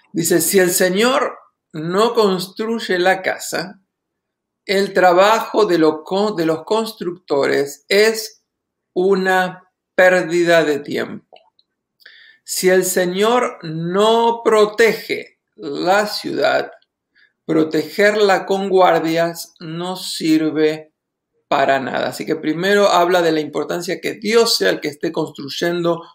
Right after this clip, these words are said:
nuestro proyecto de vida y en segundo lugar la importancia que Dios sea el que lo esté protegiendo. Y el verso dos dice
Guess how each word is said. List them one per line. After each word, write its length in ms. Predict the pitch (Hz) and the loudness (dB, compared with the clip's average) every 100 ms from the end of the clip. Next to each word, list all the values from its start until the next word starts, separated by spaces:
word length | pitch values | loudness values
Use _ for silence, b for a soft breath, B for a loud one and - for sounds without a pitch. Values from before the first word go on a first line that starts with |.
| _ | _
nuestro 400 | 160 156 147 156 | -6 -4 -4 -2
proyecto 600 | 135 139 196 196 - 175 | -4 -2 -2 0 2 2
de 60 | 147 | 2
vida 460 | 143 - 165 165 B B B - | 0 2 2 0 B B B -4
y 100 | 160 | -2
en 100 | 156 | 2
segundo 460 | 160 156 165 180 | 4 4 4 2
lugar 420 | 180 170 165 160 160 | 4 6 6 4 2
la 100 | 151 | -2
importancia 640 | 139 - - 165 156 156 | -4 -6 -6 -8 -8 -6
que 140 | 151 | -8
Dios 420 | 143 139 185 160 - | -6 -2 0 0 0
sea 160 | 160 | 0
el 80 | 147 | 0
que 120 | - | -2
lo 100 | 139 | -4
esté 360 | 143 - 156 147 | -6 -8 -8 -6
protegiendo. 1040 | - 160 160 160 151 190 170 156 104 92 _ _ _ | -2 -2 0 -4 -2 0 0 -2 -6 -10 _ _ _
Y 80 | 143 | -6
el 100 | 151 | -2
verso 340 | 196 208 202 | 0 0 0
dos 200 | 196 185 | 0 0
dice 520 | - 143 - 160 156 | -2 -4 -2 -4 -6